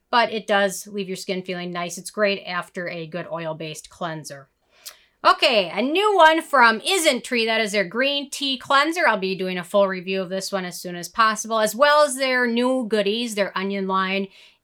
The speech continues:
and their new exfoliant. I'll be reviewing those as well. But the cleanser is very gentle. It has a really wonderful texture. It actually does do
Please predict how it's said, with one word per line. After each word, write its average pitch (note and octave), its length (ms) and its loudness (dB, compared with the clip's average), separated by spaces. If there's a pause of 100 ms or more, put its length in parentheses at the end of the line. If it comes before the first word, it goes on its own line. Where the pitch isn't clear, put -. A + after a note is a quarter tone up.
and D4 260 2
their A#3+ 140 2
new G3 140 0
exfoliant. E3+ 600 -4
I'll E3+ 120 -8
be F3 120 -10
reviewing E3 380 -10
those D#3+ 220 -10
as D#3 120 -14
well. C#4+ 380 6 (240)
But D4 320 6
the A#3+ 80 -4
cleanser A#3+ 380 2
is F#3 100 -4
very G#3 320 0
gentle. F3 560 -2
It F3 80 -4
has F#3 140 -8
a F3+ 60 -8
really G#3 200 -2
wonderful G3+ 320 -2
texture. F#3+ 400 -6
It F#4 80 6
actually A4 300 2
does A3+ 300 4
do F#3 280 -4